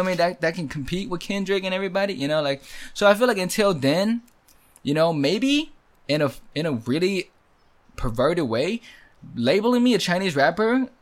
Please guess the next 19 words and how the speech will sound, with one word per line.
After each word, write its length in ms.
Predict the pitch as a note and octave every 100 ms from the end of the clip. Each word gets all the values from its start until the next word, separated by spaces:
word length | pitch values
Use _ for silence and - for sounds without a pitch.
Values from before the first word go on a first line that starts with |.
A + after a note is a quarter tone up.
| _
might 220 | A#3 G3 A3
help, 420 | C#3+ F#3+ D4+ - -
might 180 | D#3
help, 280 | A3 A#3 C#4
might 180 | C3 F#3+
help 220 | G#3+ A3+
someone 280 | A#3 A3 A3
click 280 | - A3+ A3+
on 140 | G#3+
that 220 | G3+ G3+
and 140 | F3 F3+
listen 220 | G3+ G#3
to 80 | G#3
my 120 | G3
music, 400 | F#3+ A#3 A#3+ C#3 - _
you 120 | C3 C3
know, 200 | C3 C#3
like, 300 | C3+ C3 B2+ - - - -
so 720 | - D#3 C#3+ C#3 C3+ C3